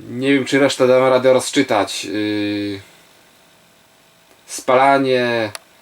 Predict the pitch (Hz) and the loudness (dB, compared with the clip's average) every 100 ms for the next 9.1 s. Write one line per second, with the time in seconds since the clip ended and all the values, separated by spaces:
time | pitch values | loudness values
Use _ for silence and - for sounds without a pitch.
0 | _ _ _ - 120 120 117 113 110 - | _ _ _ -14 -10 -8 -6 -8 -10 -10
1 | 117 110 104 - - - - 131 143 135 | -8 -8 -8 -10 -12 -12 -8 0 2 2
2 | 127 - - 127 120 113 110 110 113 131 | -2 -6 -2 0 0 0 -4 -6 -2 0
3 | 127 120 123 113 - 131 123 117 127 123 | 0 2 0 0 0 2 2 0 -2 0
4 | 107 104 120 123 113 131 - 113 110 104 | -2 -4 -4 0 0 0 -2 -2 0 0
5 | 123 120 - 104 107 101 - 107 107 101 | 0 -2 -6 -8 -8 -10 -10 -10 -8 -2
6 | 104 95 - - - - - - _ - | -2 -2 -8 -20 -20 -20 -20 -20 _ -6
7 | 107 110 113 - 107 104 107 101 - 98 | -4 -4 -8 -10 -10 -8 -4 -4 -6 -10
8 | 101 98 104 98 - 101 98 98 95 104 | -8 -8 -8 -10 -10 -10 -8 -6 -4 -4